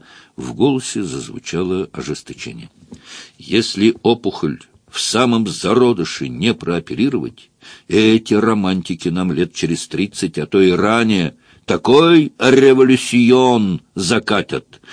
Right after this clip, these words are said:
что французская гильотина милой шалостью покажется.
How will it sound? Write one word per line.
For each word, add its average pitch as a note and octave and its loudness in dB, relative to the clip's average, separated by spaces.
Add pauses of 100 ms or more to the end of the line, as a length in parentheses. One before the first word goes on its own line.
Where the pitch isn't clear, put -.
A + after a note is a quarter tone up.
(180)
что - -2
французская G#2 0
гильотина F#2 -2 (320)
милой A2+ 2
шалостью B2 -4
покажется. - -12